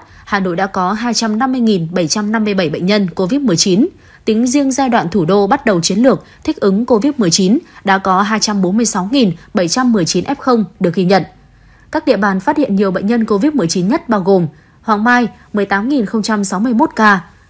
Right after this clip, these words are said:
Đông Anh mười bốn nghìn bảy trăm bốn mươi bảy ca, Đống Đa mười bốn nghìn sáu trăm bảy mươi sáu ca, Nam Từ Liêm mười ba nghìn tám trăm sáu mươi hai ca, Long Biên mười một nghìn tám trăm năm mươi bảy ca.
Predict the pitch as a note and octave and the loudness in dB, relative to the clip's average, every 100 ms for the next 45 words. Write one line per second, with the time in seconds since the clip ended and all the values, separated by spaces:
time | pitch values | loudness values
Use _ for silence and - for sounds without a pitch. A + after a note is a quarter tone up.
0 | _ A3 G#3+ A3 G#3+ F3+ - - G#3+ G3 | _ 0 2 2 0 -4 -10 -4 -2 2
1 | G3 A#3 D4 A3 G#3 - B3 G#3+ F3 C4 | 0 0 0 0 0 0 0 0 0 0
2 | A#3+ F#3+ - G#3 F3+ - - _ - G3+ | 0 0 2 2 2 -2 -20 _ -4 -2
3 | G#3+ A#3+ A#3 G3+ - - G#3+ F#3+ G3 B3+ | 2 2 2 0 -8 -4 0 0 0 0
4 | B3+ G3 G3 G3+ C#4 A#3+ D#3+ F#3+ G3 F#3 | 0 -2 -4 -2 -2 0 0 -2 -2 -2
5 | A3 G#3 F#3 - _ _ - A3 A3 G#3+ | 2 2 2 -6 _ _ -6 -2 0 0
6 | F3+ A3 G3+ - - - G#3 A#3+ C4 A3+ | 4 4 2 -4 -10 -6 -2 0 0 0
7 | F#3 F3 F#3 F#3+ B3 G#3+ F#3+ A#3+ A3+ G#3+ | 0 -2 -4 -2 -2 -2 -2 -2 -2 -2
8 | G3 G#3 F#3+ - _ _ _ - A3+ G#3+ | 2 2 2 -2 _ _ _ -2 0 4
9 | A#3 F#3+ - - A3 G3+ G3+ G3+ G#3 G3+ | 2 2 -6 -6 -2 0 0 0 -2 0
10 | G3 G#3+ C#4+ C4+ C4+ B3 A3 F3+ - G3+ | -2 -2 -2 0 0 2 2 0 2 2